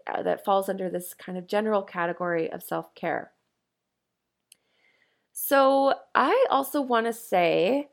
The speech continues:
I wanna kinda quote from a really great New York Times opinion piece about Marie Kondo. I'm gonna quote something here, and I will, uh, list this link in the show notes as well.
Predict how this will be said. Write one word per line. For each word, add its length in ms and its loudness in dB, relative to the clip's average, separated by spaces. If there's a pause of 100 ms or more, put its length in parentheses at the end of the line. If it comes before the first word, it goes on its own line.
(380)
I 100 6
wanna 180 4
kinda 300 0
quote 500 6
from 580 0
a 260 2
really 280 2
great 300 0
New 100 -2
York 260 -2
Times 560 -4
opinion 520 -6
piece 520 -8
about 360 0
Marie 140 -6
Kondo. 380 -6
I'm 100 -6
gonna 160 -4
quote 500 -4 (300)
something 300 -8
here, 380 0
and 160 -2
I 100 0
will, 600 4 (340)
uh, 220 -2
list 580 2
this 320 2 (140)
link 340 -2
in 200 -2
the 80 0
show 180 0
notes 260 -4
as 140 -18
well. 300 0